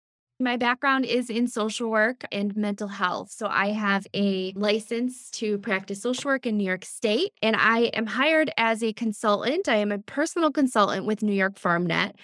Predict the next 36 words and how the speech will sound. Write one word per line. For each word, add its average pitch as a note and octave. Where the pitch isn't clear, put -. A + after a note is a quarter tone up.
I've A3+
always D4+
wanted A#3
to A#3+
do G3+
social B3+
work G#3
in G3+
the G3
agricultural G#3+
field E3
and G3
learn B3+
more A3+
about F#3+
that. D#3+
And A3
I A#3
never B3
knew A#3+
that G#3+
something G#3+
existed G3+
to C4
actually G3+
do G3+
that E4+
until A#3
I A3+
came A3
across G3+
New G3
York F3
FarmNet. D#3+
And G#3+
so G#3+